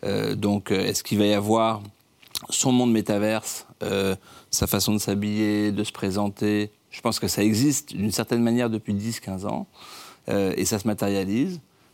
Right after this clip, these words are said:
avec Sandbox aussi. Euh, donc, euh, pour moi, ça y est, c'est un, c'est une tendance qui est beaucoup plus de fond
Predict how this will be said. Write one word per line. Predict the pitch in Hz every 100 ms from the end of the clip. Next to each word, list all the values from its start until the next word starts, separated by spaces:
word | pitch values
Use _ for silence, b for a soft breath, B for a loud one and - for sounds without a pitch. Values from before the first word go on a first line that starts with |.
| -
avec | 101 101
Sandbox | - 113 104 104 107 - -
aussi. | 98 98 - 107 110 113
Euh, | 101 90 - B B B
donc, | - 95 107
euh, | 101 95 92 - - - - - - -
pour | 101
moi, | 104 120
ça | 117 101
y | 120
est, |
c'est | -
un, | 98 98 101
c'est | - 101
une | 101
tendance | 104 107 107
qui | -
est |
beaucoup | 98 107 117
plus | 110 120 104
de | 107
fond | - 131